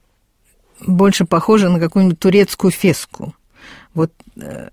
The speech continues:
это даже не челмы. Вот в западноевропейской, э, иконографии, в картинах часто они даже в таких как бы восточных челмах. А вот, э, в русской византийской иконографии действительно в таких шапочках.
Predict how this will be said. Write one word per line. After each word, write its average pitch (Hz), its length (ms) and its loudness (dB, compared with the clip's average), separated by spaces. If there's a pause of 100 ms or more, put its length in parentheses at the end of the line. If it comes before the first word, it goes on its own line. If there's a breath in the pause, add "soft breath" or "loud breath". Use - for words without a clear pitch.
(140)
это 165 200 -6
даже 170 240 2
не 180 160 4
челмы. 214 460 2
Вот 170 200 0
в 147 40 -4
западноевропейской, 185 1040 0
э, 180 640 0
иконографии, 180 1040 -2
в - 80 -12
картинах 208 520 0 (360 loud breath)
часто 208 360 -2
они 190 200 2
даже 190 280 -2
в - 40 -10
таких 185 320 -4
как 175 180 -2
бы 165 60 -4
восточных 185 500 -2
челмах. 180 640 0 (500 loud breath)
А 170 120 -2
вот, 190 300 -2
э, 170 460 0
в 175 140 -2
русской 202 380 2
византийской 208 680 0
иконографии 185 680 0
действительно 220 600 -2
в - 60 -6
таких 190 360 -2
шапочках. - 840 -4